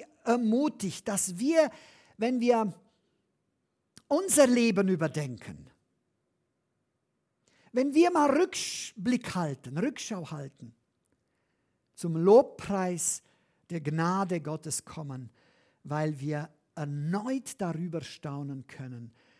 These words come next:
was uns eigentlich Gott in Jesus Christus geschenkt hat. Oder dass wir, wie Martin Luther damals vor seinem Tod zurückschaut auf sein Leben und dass auch wir sagen können,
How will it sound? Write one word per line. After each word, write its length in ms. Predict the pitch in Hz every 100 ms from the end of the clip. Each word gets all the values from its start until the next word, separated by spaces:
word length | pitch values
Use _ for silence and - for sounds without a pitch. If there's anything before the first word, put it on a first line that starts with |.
| _
was 200 | - 139
uns 200 | 127 -
eigentlich 680 | - 156 190 196 170 165 - _
Gott 540 | 127 110 _ - - _ _ _ _
in 120 | 131
Jesus 380 | 113 127 117 -
Christus 360 | 107 104 - -
geschenkt 440 | - - - -
hat. 260 | 170 - _ _ _ _ _ _ _ _ _ _ _ _ _ _ _ _ _ _ _ _ _ _ _ _ _ _ _ _ _ _ _ _ _ _ _ _ _ _ _ _ _ _ _ _ _
Oder 220 | - 156 151
dass 240 | 151 156
wir, 120 | 147
wie 80 | 143
Martin 320 | 143 170 160
Luther 200 | 156 156
damals 320 | 135 131 -
vor 160 | - 175
seinem 320 | 160 160 147
Tod 320 | - 165 147 - -
zurückschaut 640 | - 143 170 - 170 147
auf 100 | 147
sein 200 | 139 143
Leben 420 | 127 135 131 127 - _ _ _ _ _ _ _ _ _ -
und 100 | 135
dass 140 | 135
auch 160 | 127 117
wir 160 | 139
sagen 400 | 123 123 127 123
können, 460 | - 135 131 123